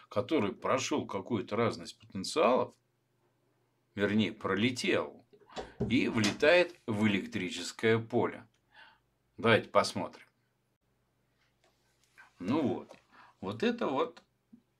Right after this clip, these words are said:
электрон, вот он, который вот здесь вот был, раз его отпустили, и он полетел, полетел, полетел, вот,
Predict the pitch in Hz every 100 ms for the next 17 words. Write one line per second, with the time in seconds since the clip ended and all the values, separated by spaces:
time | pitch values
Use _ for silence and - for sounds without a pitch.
0 | _ _ _ _ _ _ _ - 117 143
1 | 113 - 101 95 71 73 _ _ _ _
2 | _ _ _ 67 65 - - - _ _
3 | _ _ _ _ - - - 113 - -
4 | - - - _ _ _ _ _ _ _
5 | _ _ _ _ _ - - _ - 82
6 | 78 - - 82 - 82 82 107 175 190
7 | - - - 110 165 147 - 113 101 -
8 | - 147 - 117 - - 143 135 - 120
9 | 120 120 117 92 - 92 92 87 80 73
10 | 87 107 117 101 101 101 - - - -
11 | _ 147 160 165 160